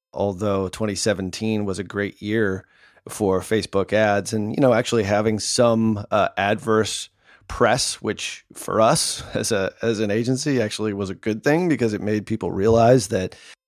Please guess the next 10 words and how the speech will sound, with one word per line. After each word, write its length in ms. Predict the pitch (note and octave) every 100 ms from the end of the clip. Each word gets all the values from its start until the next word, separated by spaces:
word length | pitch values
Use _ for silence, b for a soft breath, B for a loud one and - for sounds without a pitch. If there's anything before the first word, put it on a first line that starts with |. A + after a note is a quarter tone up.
| -
political 520 | B2+ C#3+ D3+ - C#3
events 440 | B2+ A#2+ C3 -
can 260 | - - C3
be 140 | A#2
shaped 560 | A2+ - A2 B2+ - -
by 180 | A#2 G#2
social 380 | - G#2 - G2+
media 400 | G2 A2+ D3+ -
and 260 | G#2 F#2+
particularly 560 | - G2 G2+ F#2+ G2 G2